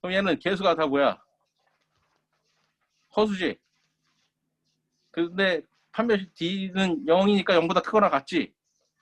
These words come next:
그다음에 일이라는 실근도 같지. 그래서 이걸 만족한다고. D가 영보다 커갖고 이 파-, 에프엑스가 영인 실근을 가져. 그런데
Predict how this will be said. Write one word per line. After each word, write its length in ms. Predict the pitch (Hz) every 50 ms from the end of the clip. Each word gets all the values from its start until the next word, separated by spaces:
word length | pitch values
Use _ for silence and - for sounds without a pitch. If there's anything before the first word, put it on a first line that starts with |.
| _ _ _ _ _ _ _ _ _ _
그다음에 260 | 320 185 180 190 185
일이라는 440 | - 214 226 233 220 214 208 196 -
실근도 340 | - 220 214 220 208 190
같지. 420 | 143 156 156 - - 185 151 110 90 - _ _ _ _ _ _ _ _
그래서 160 | - 208 196
이걸 140 | 202 208 196
만족한다고. 600 | 156 160 165 170 - 196 185 170 147 117 110 -
D가 200 | - 180 185 196
영보다 240 | 170 160 170 175 175
커갖고 420 | - - 185 175 170 - - 170
이 140 | 160 151 - _ _ _ _ _ _
파-, 160 | - - - _
에프엑스가 600 | - 147 - 196 180 - - - 190 180 175 170 - _ _ - - _ -
영인 160 | 156 160 170
실근을 340 | 165 - 226 220 214 202 190
가져. 380 | - 151 151 143 147 113 - _ _ _ _ _ _ _ _ _ _ _ _ _ _
그런데 380 | - 185 175 160 151 110 -